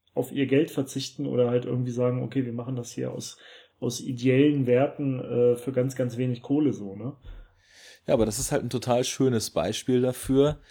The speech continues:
Speaker 2: wie Limitierungen die Kreativität fördern
Speaker 1: Ja,
Speaker 2: können.
Speaker 1: genau, genau.
Speaker 2: Nicht müssen, aber
Speaker 1: Mhm.
Speaker 2: können.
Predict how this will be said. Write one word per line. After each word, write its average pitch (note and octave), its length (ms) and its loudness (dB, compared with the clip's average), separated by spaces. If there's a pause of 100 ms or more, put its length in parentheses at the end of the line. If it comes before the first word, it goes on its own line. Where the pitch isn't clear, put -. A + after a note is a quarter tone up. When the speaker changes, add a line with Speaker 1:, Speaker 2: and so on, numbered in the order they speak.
(360)
Speaker 2:
wie G#2 220 2
Limitierungen A#2 1160 0
die G#2 100 -4
Kreativität B2 800 0
fördern A2 400 2
Speaker 1:
Ja, C3+ 160 -2
Speaker 2:
können. C3+ 260 6
Speaker 1:
genau, F2+ 240 -2 (120)
genau. - 80 -6
Speaker 2:
Nicht G#2 180 0
müssen, A2 300 2
aber F2+ 180 -2
Speaker 1:
Mhm. A#2+ 40 -6
Speaker 2:
können. A2+ 320 2